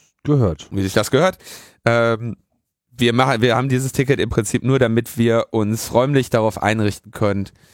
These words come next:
Speaker 2: können und das vorbereiten können, dass wir eben für euch dann auch entsprechende Plätze reservieren, wo ihr zusammen mit eurer Begleitperson oder euren Begleitpersonen sitzen könnt. Das wäre natürlich dann ganz nett, falls ihr, falls ihr jetzt mit mehr als einer Begleitperson kommt.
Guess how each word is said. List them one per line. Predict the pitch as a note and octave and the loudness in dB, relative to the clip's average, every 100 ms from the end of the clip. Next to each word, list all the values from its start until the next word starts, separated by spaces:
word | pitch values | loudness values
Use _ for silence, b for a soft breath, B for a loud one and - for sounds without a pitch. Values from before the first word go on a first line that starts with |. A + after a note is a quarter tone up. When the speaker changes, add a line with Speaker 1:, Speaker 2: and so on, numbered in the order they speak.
| b b _ | b b _
Speaker 2:
können | D#3+ E3 D3+ D3 D3 - | 2 4 2 0 -4 -6
und | A2+ | -2
das | G#2+ | -2
vorbereiten | - A2+ G#2+ G#2 - G2+ | 2 0 2 0 0 -4
können, | G#2 F#2+ F#2 | -2 0 0
dass | F2+ - | -2 -2
wir | F#2 F#2+ | -2 -2
eben | F#2+ F#2 | -4 -4
für | - | -6
euch | F#2 | -4
dann | - F2 | -4 -4
auch | F#2 - | -6 -6
entsprechende | F#2 - F#2+ F2+ F2+ F2 b b b b - | -10 -8 -8 -4 -2 -2 b b b b 0
Plätze | A#2 B2+ - A2+ | 2 2 0 2
reservieren, | G#2+ G2+ G2+ A2+ C#3+ C#3+ C3+ - | 2 2 0 2 2 2 -2 -2
wo | G#2+ | 0
ihr | G#2 G2+ G2 | 0 0 0
zusammen | G#2+ F#2 F#2 | -2 0 0
mit | G2 | 0
eurer | - G2 F#2+ | 0 0 0
Begleitperson | F2+ F2+ F2+ F2+ - G2 F#2 F#2+ - | 0 -2 -2 -2 0 0 0 -2 0
oder | D3 D3 | 0 2
euren | A2+ G#2+ G2 | 0 0 -4
Begleitpersonen | - F#2+ G2 - G2+ G2 G2 G#2 G#2+ G#2+ | -2 -2 -2 0 -2 0 0 2 2 0
sitzen | F2+ D#3+ - C#3+ | -2 -4 -2 -4
könnt. | - A#2 A#2+ B B B B - | 0 0 -2 B B B B -2
Das | G#2+ - | 0 2
wäre | G#2+ | 2
natürlich | G#2 G#2+ F#2+ | 2 0 0
dann | F#2+ F#2 | 0 2
ganz | F#2 - | 0 0
nett, | G2 F#2 | -2 -2
falls | - F2+ - | 0 -2 0
ihr, | F#2 F#2 - | -2 -2 -4
falls | - - F#2 | -4 -2 0
ihr | F2+ | -2
jetzt | - | -2
mit | F#2+ - | -4 0
mehr | G2+ G#2+ G#2 | 2 4 2
als | - | 0
einer | - G2+ | 0 0
Begleitperson | F#2+ G2 F#2+ F#2 - G2+ F#2 F#2 | 0 0 0 0 0 0 0 -2
kommt. | - C3+ D3 | 0 0 0